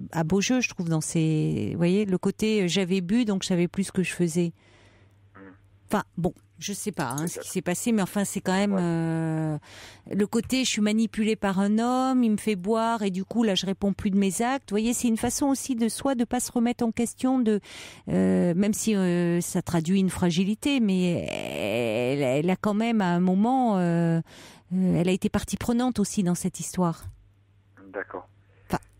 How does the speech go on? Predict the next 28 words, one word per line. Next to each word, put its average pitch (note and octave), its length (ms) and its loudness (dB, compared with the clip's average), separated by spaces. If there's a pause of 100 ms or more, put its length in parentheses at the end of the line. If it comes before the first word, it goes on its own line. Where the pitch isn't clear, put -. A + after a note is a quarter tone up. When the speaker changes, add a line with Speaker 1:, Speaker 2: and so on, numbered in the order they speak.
(100)
Speaker 1:
bon. A2 120 -4
Speaker 2:
Donc, A#2 220 -4
euh, A2+ 320 2
moi, C3 180 -2
du C3+ 100 -8
moment C3 360 0
du A#2+ 160 -6
fait C3+ 220 -2
où A#2+ 160 0
elle G#2 120 -4
m'a G2+ 180 0
dit G#2 220 -12
ça, A2+ 100 2
donc, G2 320 -6
j'ai F#2 160 -6
quand G2+ 140 -2
même, G2 160 -2
euh, F#2 240 0
accepté. D#3 600 -4 (440)
Euh, G2 720 2 (220)
c'est B2 120 -4
des B2 120 -2
personnes B2+ 440 -4
que A2+ 100 -12
moi, A#2+ 420 0
enfin, - 160 -4 (120)
je G#2+ 60 -8
connais G#2+ 300 -2